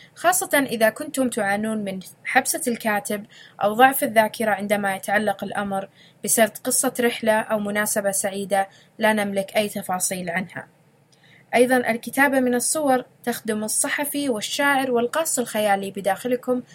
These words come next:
وتضيف المزيد من المصداقية على ما تكتبونه. ما هي المعدات اللازمة لتسجيل هذه الملاحظات؟ كل ما تحتاجونه هو هاتفكم المحمول المزود بكاميرا أو الكاميرا الرقمية التي يمكنكم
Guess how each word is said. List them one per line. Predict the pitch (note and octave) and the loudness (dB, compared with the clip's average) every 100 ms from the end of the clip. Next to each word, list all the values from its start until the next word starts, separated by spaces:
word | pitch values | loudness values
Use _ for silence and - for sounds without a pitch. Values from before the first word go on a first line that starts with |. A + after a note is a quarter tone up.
| - _ | -20 _
وتضيف | B3 C4+ C4+ D#4 D#4 - | -4 -2 0 0 -2 -2
المزيد | A#3 A#3+ B3 C4+ A3+ | 0 2 2 0 -2
من | A3 | -4
المصداقية | G3+ G#3 - G3+ G3+ G#3+ G3 | -4 -4 2 0 0 -4 -4
على | F#3 F#3 F3+ | -2 -4 -4
ما | E3+ | -6
تكتبونه. | F3 - F3+ E3 D#3 D#3 _ _ _ _ _ _ _ _ _ _ _ _ _ _ _ _ | -8 -10 -10 -10 -10 -14 _ _ _ _ _ _ _ _ _ _ _ _ _ _ _ _
ما | B3+ F4+ | 2 2
هي | F4+ F4 | 4 2
المعدات | C#4+ C4 A#3+ C#4 C#4+ | 2 0 0 0 0
اللازمة | C4+ C4 C4+ C#4+ D4 D#4 | 2 4 4 0 -2 0
لتسجيل | B3+ A#3+ - B3 A#3+ | -2 -2 -4 -2 2
هذه | A#3+ A#3 | 2 0
الملاحظات؟ | A#3 A3+ A3 - A3 B3 E4 - _ _ _ | -2 0 -2 0 0 0 0 -6 _ _ _
كل | - D#4+ | -6 0
ما | C#4+ | 0
تحتاجونه | B3 - A#3+ A3 B3+ B3 A3 | 0 -2 0 2 2 0 -2
هو | G3+ G#3+ | -2 -2
هاتفكم | B3 - C4+ B3+ B3 | -2 -6 -8 -2 0
المحمول | A#3 G#3 - G#3+ G#3+ F3+ - - - G3+ | 0 -4 -4 -2 -2 -4 -6 -20 -10 -4
المزود | G#3+ A3 B3 A3+ G3+ | -2 6 6 6 0
بكاميرا | G3 - G#3 G#3+ B3 | -8 -4 -4 -2 -4
أو | - - F4 F#4 _ _ _ - | -4 2 2 2 _ _ _ -4
الكاميرا | D4 F4+ F#4 D4+ | 0 0 2 2
الرقمية | B3+ B3 C4 C4 C4+ B3+ B3+ | 2 2 2 2 2 2 0
التي | A#3 A#3 - A#3 | -2 -4 -2 -4
يمكنكم | A3+ - A3 - G#3+ | -2 -4 -4 -6 -8